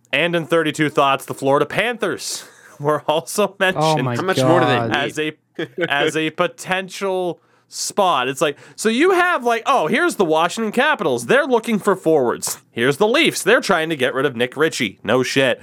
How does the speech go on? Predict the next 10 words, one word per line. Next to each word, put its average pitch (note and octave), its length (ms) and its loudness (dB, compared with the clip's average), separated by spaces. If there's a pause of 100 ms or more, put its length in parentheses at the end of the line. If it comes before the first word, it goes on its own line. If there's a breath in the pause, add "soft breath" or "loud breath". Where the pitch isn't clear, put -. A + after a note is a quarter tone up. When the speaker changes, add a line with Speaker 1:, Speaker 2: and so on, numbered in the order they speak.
Speaker 2:
Mm-hmm. B2 240 -6
Speaker 1:
And F#3+ 160 2
then, F3+ 260 2
oh, C#4+ 200 4
here's A#3 240 2
the A3 100 2
Florida C4+ 400 4
Panthers. A3+ 720 -2 (240 loud breath)
They're A3+ 240 0
inquiring G#3 800 0